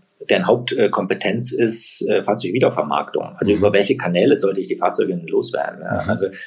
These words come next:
Speaker 1: nach welcher, äh, nach welcher Laufzeit sollte ich die Fahrzeuge loswerden? Das ist relativ komplex. Ähm,
Speaker 2: Mhm.
Speaker 1: und wie gesagt, wir hatten damals, äh, bei DriveNow, ähm,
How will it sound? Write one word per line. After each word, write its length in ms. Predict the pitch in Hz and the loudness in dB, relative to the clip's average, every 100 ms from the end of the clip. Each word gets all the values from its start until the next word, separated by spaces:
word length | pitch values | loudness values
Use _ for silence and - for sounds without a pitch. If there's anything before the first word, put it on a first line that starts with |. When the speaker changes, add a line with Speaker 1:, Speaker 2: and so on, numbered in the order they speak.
| - | -6
Speaker 1:
nach 220 | 90 87 101 | -2 2 4
welcher, 520 | 101 113 92 90 87 | 4 6 4 2 0
äh, 120 | 92 | -2
nach 180 | 87 - | -2 0
welcher 220 | 87 87 | 0 2
Laufzeit 360 | 92 120 90 - | 2 2 0 0
sollte 180 | 71 | -2
ich 80 | - | -2
die 100 | 78 | -4
Fahrzeuge 420 | - 73 - - | 0 0 0 -2
loswerden? 480 | 76 82 - - - | 0 -2 0 2 2
Das 160 | - - | 0 2
ist 220 | - - - - - - | 0 -2 -14 -20 -20 -2
relativ 380 | 82 98 - - | 2 2 2 -2
komplex. 680 | - - 92 92 - - - | -2 0 0 0 -2 -6 0
Ähm, 580 | 82 80 80 80 78 78 - | 2 2 0 -4 -4 -6 -4
Speaker 2:
Mhm. 460 | 87 87 - 69 67 - - | -4 -2 -6 -12 -16 -18 -6
Speaker 1:
und 240 | 95 90 - - - - | -4 -4 -6 -10 -8 -2
wie 80 | |
gesagt, 300 | 90 87 - | 2 2 2
wir 260 | - - 80 | -2 0 -2
hatten 380 | 78 92 85 - | 0 2 2 2
damals, 420 | 87 95 - - | 2 2 0 -2
äh, 240 | - 87 85 | 2 2 4
bei 100 | 82 | 2
DriveNow, 580 | - 71 - 73 90 - - - - - 85 | 2 -2 0 2 2 0 -14 -14 -16 -8 -2
ähm, 440 | 80 80 80 | 0 0 -4